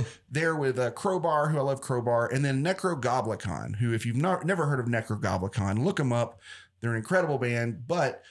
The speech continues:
Speaker 2: my drummer, or my, my drummer, my friend is their drummer, um, who also, he, he did, like, the music for that video game, The Messenger, if you've ever played The Messenger. Um,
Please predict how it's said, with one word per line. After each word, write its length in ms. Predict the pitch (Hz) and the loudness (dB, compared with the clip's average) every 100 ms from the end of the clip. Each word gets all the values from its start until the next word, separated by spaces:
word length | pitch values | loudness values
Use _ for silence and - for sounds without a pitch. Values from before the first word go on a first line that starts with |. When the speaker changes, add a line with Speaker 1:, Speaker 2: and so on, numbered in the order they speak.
| - | -4
Speaker 2:
my 100 | 127 | -2
drummer, 580 | 120 113 156 202 117 98 | 0 2 2 2 2 -2
or 180 | - 113 | -2 0
my, 140 | 101 101 | 0 -2
my 120 | 113 | -2
drummer, 360 | 107 98 71 | 0 -2 0
my 120 | 107 131 | 0 0
friend 540 | - 156 175 165 127 | 0 0 2 2 2
is 220 | 113 117 | 2 2
their 180 | 107 110 | 2 0
drummer, 480 | 107 135 123 90 107 _ _ - _ | 0 0 0 -2 -4 _ _ -20 _
um, 400 | - 113 107 101 - | 0 2 2 0 0
who 100 | 123 | 2
also, 500 | 143 147 143 123 110 - - | 4 2 0 0 -2 -6 -2
he, 120 | 123 120 | -2 0
he 80 | 139 | 0
did, 140 | 143 | 2
like, 120 | 135 | 0
the 80 | 131 | 2
music 320 | 123 127 120 113 | 2 2 0 0
for 100 | 120 | -2
that 140 | 101 | 0
video 260 | 113 113 110 | 0 0 0
game, 240 | 113 110 | 0 2
The 80 | 101 | 2
Messenger, 560 | 98 - 127 120 127 | 2 2 0 0 0
if 80 | 120 | 0
you've 100 | 110 | -2
ever 120 | 101 | -2
played 200 | 104 110 | -2 -4
The 80 | 92 | -2
Messenger. 640 | 92 90 107 117 127 131 - | -2 0 0 0 0 -2 -4
Um, 340 | 101 92 90 | -2 0 -2